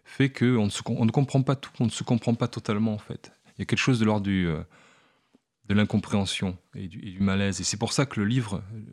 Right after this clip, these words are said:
enquête, elle triche pas avec ça. Je me coltine la question du malaise, elle est très importante, en fait. C'est-à-dire qu'il y a un moment où le livre bascule dans, euh, dans le malaise total, hein. Bon,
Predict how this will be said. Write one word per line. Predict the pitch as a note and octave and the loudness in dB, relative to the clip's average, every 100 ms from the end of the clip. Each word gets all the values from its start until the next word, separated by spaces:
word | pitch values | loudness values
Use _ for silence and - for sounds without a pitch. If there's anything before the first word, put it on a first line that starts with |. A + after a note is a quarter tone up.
| G2+ F#2+ G2+ G2 F#2+ F#2+ | -18 -18 -20 -20 -4 -2
enquête, | F#2+ - C3 - - | 0 0 -2 -4 -12
elle | G2+ F2+ | -10 -6
triche | A2 - | -4 -2
pas | - B2+ | 0 0
avec | G2+ F#2 | 2 -2
ça. | - F#2 | -4 -4
Je | F2 | -2
me | F#2 | -2
coltine | - G#2+ - D3+ | 0 -2 2 0
la | A2+ | 2
question | F#2+ - | -2 -2
du | F#2+ | 2
malaise, | F#2+ F2+ F#2 - | 2 2 0 -2
elle | F#2 | -6
est | |
très | - C3+ | -2 0
importante, | C3+ A#2 A2 B2+ G#2 | 0 -2 -2 -2 -2
en | |
fait. | - F2+ - - - - _ | -8 -12 -12 -20 -20 -20 _
C'est-à-dire | - F#2+ | -6 -4
qu'il | - | 0
y | |
a | G2 | 2
un | |
moment | F#2+ G2 A2+ C#3+ C3+ | 4 4 4 4 4
où | |
le | G2 | 4
livre | G2 A2+ | 4 2
bascule | F#2+ F#2+ - C3+ B2 | 0 -2 -2 -2 0
dans, | G2 F2+ | 0 -2
euh, | E2+ F#2 - - _ | -2 -8 -14 -20 _
dans | G2 | 2
le | F#2+ | 6
malaise | G#2 A2+ - | 6 4 0
total, | G2 G#2 E2+ | -2 0 -2
hein. | D#2+ | -4
Bon, | F2+ | -8